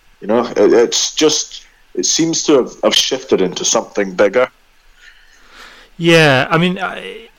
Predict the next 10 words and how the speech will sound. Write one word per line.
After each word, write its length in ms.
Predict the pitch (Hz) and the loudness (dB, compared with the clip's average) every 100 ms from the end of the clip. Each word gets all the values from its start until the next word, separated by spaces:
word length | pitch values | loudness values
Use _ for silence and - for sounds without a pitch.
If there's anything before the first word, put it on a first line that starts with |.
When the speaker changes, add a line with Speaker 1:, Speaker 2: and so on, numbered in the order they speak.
| - | -8
Speaker 2:
I, 260 | 151 170 160 | -6 -2 0
I 40 | |
think 200 | 190 196 | 0 2
that's 240 | 175 151 | 0 0
true. 200 | - 185 | 0 2
I 20 | 147 | 2
mean, 80 | 127 | 0
you 100 | 123 | 0
definitely 440 | 151 139 156 143 | 0 0 -4 -4
see 560 | - 143 131 127 123 | -2 -2 0 0 -4